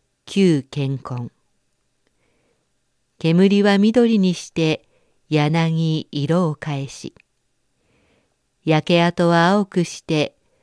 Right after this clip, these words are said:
草、魂を返す。東風、紅白なく。礼に従いて、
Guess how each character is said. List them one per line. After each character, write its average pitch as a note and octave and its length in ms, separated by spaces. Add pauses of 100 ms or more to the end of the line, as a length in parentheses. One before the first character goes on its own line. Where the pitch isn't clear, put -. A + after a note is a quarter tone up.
(200)
草、 - 460 (240)
魂 G#3 720
を C3 100
返 C3+ 320
す。 - 240 (2250)
東 D#3+ 220
風、 D#3+ 460 (320)
紅 F#3 280
白 C#3 380
な C3 140
く。 - 260 (960)
礼 B3+ 260
に A#3+ 120
従 G#3 480
い G3 60
て、 - 360